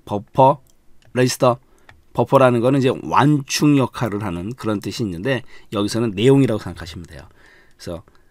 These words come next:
내용을 기억하는 레지스터 엠비알, 내용, 자료를 기억하는 레지스터 엠비알이라고 한다라는 거죠. 또 하나 시험 문제에서 나오는 건 뭐냐면요. 각각의 제어 장치의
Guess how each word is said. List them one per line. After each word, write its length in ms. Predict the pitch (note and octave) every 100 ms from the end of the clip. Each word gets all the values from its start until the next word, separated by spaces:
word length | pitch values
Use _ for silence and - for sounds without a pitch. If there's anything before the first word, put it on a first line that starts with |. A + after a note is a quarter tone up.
| _ -
내용을 580 | G2+ A#2+ C#3+ D3+ D3+ C#3+
기억하는 500 | C3+ B2 A#2 A#2 A#2
레지스터 420 | G2 - - C#3+ - _ -
엠비알, 760 | B2+ C3+ C3+ C#3 C#3+ C3+ C#3 - - - - _ - - - - - - - - _ _ _ _ _ -
내용, 320 | A#2+ A#2 D2+ _ _
자료를 520 | - E2+ D2+ C3 E3 _ _ _ _
기억하는 600 | - F#2 - G2+ G#2 -
레지스터 440 | E2+ D#2 - A2 - _ _ -
엠비알이라고 1040 | G2 G#2+ G#2 - G#2 G2 F2 E2+ E2 F2+
한다라는 500 | F#2+ F#2 G#2+ F#2 D2+
거죠. 300 | D2 - D#2 _ _ - - - _ _
또 140 | D3+ C3
하나 320 | G2 G#2 F3 _
시험 280 | - A2 G2
문제에서 340 | F#2 E2+ E2+
나오는 240 | G2 D#2 E2+
건 100 | G#2+
뭐냐면요. 500 | F2 D#2 F2 A#2+ D3+ _ - - - -
각각의 640 | C3 B2+ - D3 C#3+ C#3+
제어 260 | - C3
장치의 1120 | B2+ B2+ B2 - B2+ B2+ B2+ C3+ C#3+ D3 D3